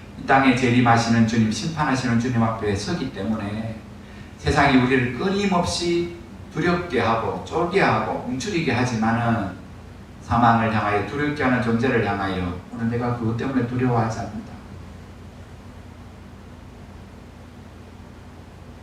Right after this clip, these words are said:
오늘 그 신앙을 제가 묵상을 하면서 하박국 말씀이나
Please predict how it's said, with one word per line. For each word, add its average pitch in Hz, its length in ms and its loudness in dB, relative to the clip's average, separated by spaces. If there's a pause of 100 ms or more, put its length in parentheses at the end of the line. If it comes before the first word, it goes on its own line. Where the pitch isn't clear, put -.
(640)
오늘 120 200 4
그 147 180 6
신앙을 127 440 6
제가 104 520 2
묵상을 107 440 2
하면서 98 360 0
하박국 95 360 0
말씀이나 90 920 0